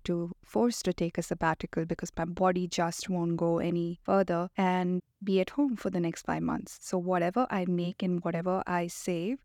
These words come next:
goes towards sustaining myself for the next five months. And this is how my life has been. So people laugh at the career breaks that I've had, and they say, "Oh, it's seven months. Are you gonna," it, this is reality. You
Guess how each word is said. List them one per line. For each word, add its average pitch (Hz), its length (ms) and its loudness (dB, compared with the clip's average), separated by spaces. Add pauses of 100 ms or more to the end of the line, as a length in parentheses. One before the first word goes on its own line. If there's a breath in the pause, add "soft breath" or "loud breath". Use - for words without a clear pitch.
goes 190 300 2
towards 185 720 -2
sustaining 196 1040 0
myself 185 600 0
for 190 220 0
the 170 160 0
next 156 300 -6
five 165 260 -2
months. - 320 -2
And 196 220 0
this 190 160 0
is 180 140 -4
how 170 200 -2
my 175 220 2
life 190 260 2
has 180 160 -4
been. - 220 -4
So - 140 -8
people 226 280 0
laugh 185 300 2
at 185 80 -4
the 185 80 0
career 180 340 0
breaks 170 260 -4
that 165 140 0
I've 160 140 -4
had, 233 240 2
and 190 120 2
they 175 40 -2
say, 175 180 0
"Oh, - 80 0
it's 226 160 -2
seven 233 260 2
months. 208 220 2
Are 180 80 0
you 185 80 0
gonna," 185 300 0 (400)
it, 233 100 2
this 226 180 4
is 208 260 0
reality. 196 540 2
You 196 200 0